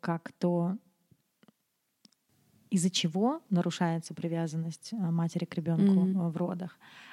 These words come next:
Speaker 1: А ты, похоже, имела в виду, а, в чем это проявляется. И мне кажется, что тогда важно еще и сформулировать, а, н-, ну, как бы, а как, а как это вообще может переживаться,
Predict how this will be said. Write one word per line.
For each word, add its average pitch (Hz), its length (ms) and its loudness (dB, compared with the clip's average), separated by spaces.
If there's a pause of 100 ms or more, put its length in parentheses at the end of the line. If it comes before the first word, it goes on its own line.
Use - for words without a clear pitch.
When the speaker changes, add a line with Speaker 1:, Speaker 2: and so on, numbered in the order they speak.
(140)
Speaker 1:
А 190 100 -6
ты, 220 260 2
похоже, 214 600 2
имела 190 300 6
в 185 60 2
виду, 175 640 4 (460)
а, 170 220 4
в - 60 -8
чем 190 180 6
это - 160 2
проявляется. 185 800 4
И 196 180 -2
мне 175 240 4
кажется, 208 320 -2
что - 140 -8
тогда 165 260 -4
важно 180 300 2
еще 170 220 -2
и - 20 0
сформулировать, 175 960 -2
а, 180 380 -2 (480)
н-, 180 140 -2 (320)
ну, 185 160 2
как - 160 -10
бы, - 160 -6
а 190 80 -6
как, 233 320 -4 (220)
а - 60 -18
как 240 200 -6
это 175 120 -8
вообще 185 240 -2
может 180 280 2
переживаться, 185 880 0